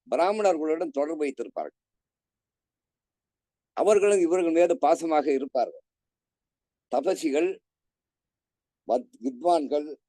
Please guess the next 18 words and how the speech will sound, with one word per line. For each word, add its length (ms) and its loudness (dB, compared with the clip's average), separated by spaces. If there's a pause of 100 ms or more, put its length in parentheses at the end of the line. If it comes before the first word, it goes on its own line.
(200)
இவர்களுக்கு 540 -2
நல்லவராக 540 0
இருப்பார்கள். 420 -12 (640)
தன்னை 300 -2
அண்டியவர்களுக்கு 880 0
இரக்கம் 520 -4
காட்டுவார்கள். 600 -4 (800)
இவர்களது 400 2
மூக்கு, 400 2
அது 240 6
மூக்கு 440 -8
வந்து 280 -2
கொஞ்சம் 260 -2
நுனி 580 2 (200)
உயர்ந்திருக்கும். 640 -2 (1120)
கோபம், 400 4
அதாவது, 420 4 (300)
அ, 160 -10